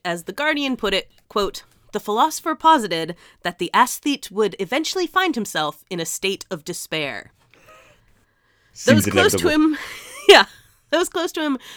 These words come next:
Speaker 1: reported that he fairly regularly made what they considered melodramatic threats to kill himself. And I can imagine you would think they're melodramatic threats when it happens all the time.
Speaker 2: Yes.
Speaker 1: Uh,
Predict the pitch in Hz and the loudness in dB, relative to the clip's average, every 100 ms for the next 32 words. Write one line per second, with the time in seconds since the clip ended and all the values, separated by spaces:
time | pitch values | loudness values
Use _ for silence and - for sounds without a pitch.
0 | - 226 233 247 247 208 214 226 240 233 | -2 -2 0 0 0 0 -2 -2 -8 -8
1 | - 330 359 269 233 294 294 294 269 262 | -8 -6 -6 -8 -6 -4 -4 -6 -4 -2
2 | 240 226 220 196 - 226 226 220 202 196 | 2 2 2 0 0 -2 -2 -4 -2 -2
3 | 170 165 175 180 165 170 160 156 147 - | -4 -6 -4 -2 -4 -6 -4 -4 -6 -12
4 | - - 156 - - - - 156 143 131 | -18 -6 -6 -6 -12 -14 -10 -8 -8 -10
5 | - 156 135 - - - - - 175 147 | -10 -10 -10 -14 -14 -16 -16 -14 -10 -10
6 | - _ - 160 165 165 147 147 143 139 | -12 _ -14 -12 -8 -6 -6 -6 -10 -12
7 | - - 135 - 151 143 139 143 139 139 | -14 -12 -12 -10 -8 -8 -10 -10 -12 -12
8 | - - 135 - - - _ - 160 143 | -14 -10 -10 -12 -20 -20 _ -8 -8 -8
9 | 160 107 - 135 - 165 147 135 - - | -8 -8 -10 -14 -10 -10 -10 -10 -12 -14
10 | 98 160 _ - 95 82 - - _ 170 | -14 -18 _ -4 -2 -2 -6 -20 _ -4
11 | 175 165 156 | -2 -2 -4